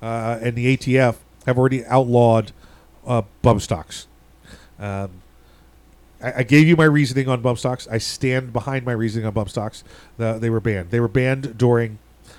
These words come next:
uh, a critical time after the Las Vegas shooting.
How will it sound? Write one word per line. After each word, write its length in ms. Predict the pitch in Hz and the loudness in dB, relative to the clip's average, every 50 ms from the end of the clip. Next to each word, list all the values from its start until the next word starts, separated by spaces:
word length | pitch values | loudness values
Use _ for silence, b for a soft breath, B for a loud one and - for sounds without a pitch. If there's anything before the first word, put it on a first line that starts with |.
| B B B B B | B B B B B
uh, 240 | - 113 113 110 110 110 | -6 -4 -4 -4 -4 -4
a 60 | 117 | -8
critical 380 | - - - 160 156 151 156 156 | -8 0 2 2 4 4 2 0
time 300 | - 151 139 131 123 120 123 | 2 2 2 2 0 -2 -4
after 560 | 117 120 127 135 - - 147 139 139 143 - - _ - | -4 -4 -4 -4 -2 0 2 2 2 0 -2 -6 _ -12
the 280 | 113 117 120 113 117 | -8 -6 -4 -4 -4
Las 280 | 113 110 117 113 110 - | -4 -2 -2 -2 -2 -2
Vegas 280 | - 120 113 107 113 - | -2 -2 -2 -2 -4 -4
shooting. 360 | - - 147 143 151 151 | 0 2 2 2 2 0